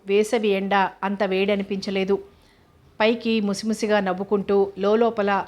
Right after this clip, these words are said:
నన్ను నేను తిట్టుకుంటూ ఒక్క పది నిమిషాలు మళ్ళీ వచ్చి తీరిగ్గా తిట్టించుకుంటాను అని చెప్పి ఏదోలా తప్పించుకొని బయటపడ్డాను. అలా బయటపడ్డ నేను మా ఇంటి ముందున్న వేప చెట్టు కింద చేరాను. తొలిపొద్దు సంకెళ్ళు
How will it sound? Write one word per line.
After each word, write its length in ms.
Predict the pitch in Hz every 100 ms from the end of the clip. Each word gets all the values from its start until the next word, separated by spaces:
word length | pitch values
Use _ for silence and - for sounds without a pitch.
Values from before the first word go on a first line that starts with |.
| 180
నన్ను 280 | 196 202 202
నేను 200 | 196 196
తిట్టుకుంటూ 680 | 185 190 214 208 202 196 196
ఒక్క 240 | 190 -
పది 220 | 196 180 190
నిమిషాలు 480 | 190 - 202 202 190 - - - -
మళ్ళీ 260 | 196 233
వచ్చి 400 | 226 202 - 202 190
తీరిగ్గా 320 | 208 220 214
తిట్టించుకుంటాను 920 | 214 196 208 196 202 190 196 190 254 339 - - -
అని 140 | 185 196
చెప్పి 440 | 202 202 202 196 -
ఏదోలా 440 | 196 208 220 214 202
తప్పించుకొని 760 | - - 208 - 196 190 190
బయటపడ్డాను. 760 | 185 185 208 202 185 196 190 196 - _ _ _ -
అలా 340 | 202 214 202 -
బయటపడ్డ 540 | 185 196 233 240 202
నేను 440 | 196 196 202 208 -
మా 180 | 190 190
ఇంటి 220 | 190 196
ముందున్న 540 | 220 214 208 202 196 190 202
వేప 320 | 202 214 220
చెట్టు 160 | 208
కింద 200 | 202 190
చేరాను. 560 | 196 196 185 196 190 190 - _ _ _ _ -
తొలిపొద్దు 420 | 226 254 269 220
సంకెళ్ళు 640 | 214 208 196 208 208 202